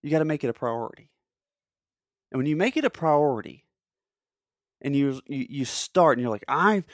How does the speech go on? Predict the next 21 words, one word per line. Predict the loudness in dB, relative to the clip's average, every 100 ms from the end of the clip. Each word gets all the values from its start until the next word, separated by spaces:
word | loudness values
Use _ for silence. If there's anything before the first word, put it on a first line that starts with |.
| -20
from | _ -2 6
this | 6 4
point | 2 0 2
forward, | 2 4 2 0 _ _
I'm | 4 4
going | 4
to | 2
the | 0
gym | 0 2 0 -4 _ _ _ _ _ _ 4
five | 6 8
days | 6 4
a | 2
week. | 2
I'm | 0
gonna | 2
go | 2
Monday, | 4 6 6 6 2
Tuesday, | 0 -2 4 4 4 -2 _ _ 2
Thursday, | 4 4 2
Friday, | 4 4 4
Saturday." | 2 2 2 -2 -12 -18